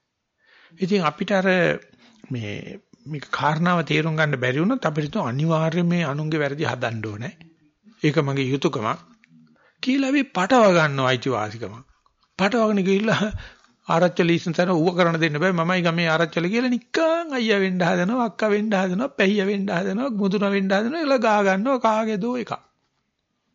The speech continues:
ඒකට පුංචි කතාවක් තියෙනවා මේ බයිබලේ. දවසක් ඒ යේසුස් වහන්සේ දේව, දේව,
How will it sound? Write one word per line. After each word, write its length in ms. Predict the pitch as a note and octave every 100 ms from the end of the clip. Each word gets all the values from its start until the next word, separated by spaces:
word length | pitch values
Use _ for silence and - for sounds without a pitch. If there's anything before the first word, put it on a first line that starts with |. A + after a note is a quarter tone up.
| B3 _ _ _ _ _ _ _ _
ඒකට 180 | F3+ E3
පුංචි 220 | D#3+ E3
කතාවක් 480 | D#3 C#3+ D3 D#3+ E3
තියෙනවා 320 | E3+ D#3 D#3
මේ 180 | C3 B2+
බයිබලේ. 580 | A#2 A#2+ D#3 G3+ G#2+ G2 - - - - - - -
දවසක් 500 | - C3+ C#3 D3 - D#3+
ඒ 180 | B2 A2+ A#2 -
යේසුස් 380 | C3+ C3 C#3 C3+
වහන්සේ 400 | D3 B2+ D#3 C3+ - - - _ _ _ _ _ _
දේව, 500 | C3 B2+ A#2 - B2
දේව, 220 | C3 B2+